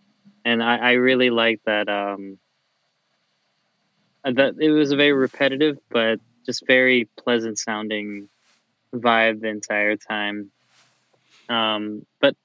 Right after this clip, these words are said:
uh, I, I'll, I'll say, I'll say the, the last part that I wanna talk about. But, um, but yeah, uh, I'm assuming we just have kinda similar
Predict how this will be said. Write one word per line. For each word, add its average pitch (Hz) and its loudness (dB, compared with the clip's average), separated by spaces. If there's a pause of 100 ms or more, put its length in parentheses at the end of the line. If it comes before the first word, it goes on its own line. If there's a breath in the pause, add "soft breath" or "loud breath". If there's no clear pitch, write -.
(1080)
uh, 135 -4
I, 139 0
I'll, 208 2
I'll 185 0
say, 185 0 (180)
I'll 143 -4
say 160 2
the, 117 -10
the 117 0
last 110 0
part 107 0
that 104 -6
I 101 -8
wanna 104 -10
talk 107 -4
about. - -8
But, 113 -6
um, 113 -6 (1200)
but 131 4
yeah, 120 4 (380)
uh, 127 -10
I'm 135 0
assuming 151 2
we 135 0
just 127 -4
have 127 2 (260)
kinda 139 -2
similar 139 0